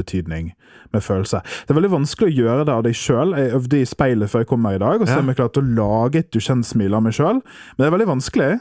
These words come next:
Speaker 1: Andreas har, ja, men det er litt, eh, litt for mye,
Speaker 2: Jeg vet.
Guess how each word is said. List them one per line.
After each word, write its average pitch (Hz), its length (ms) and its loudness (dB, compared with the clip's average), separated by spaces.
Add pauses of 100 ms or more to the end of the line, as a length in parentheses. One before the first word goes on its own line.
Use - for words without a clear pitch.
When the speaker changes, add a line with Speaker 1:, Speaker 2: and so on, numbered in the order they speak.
(1080)
Speaker 1:
Andreas 131 480 0
har, - 80 -2
ja, 156 180 2
men 208 140 2
det 208 80 2
er 226 80 2
litt, 226 320 -4
eh, 175 400 2
litt 214 240 -2
for 165 160 -2
mye, 156 640 0 (180)
Speaker 2:
Jeg 113 140 2
vet. - 240 -4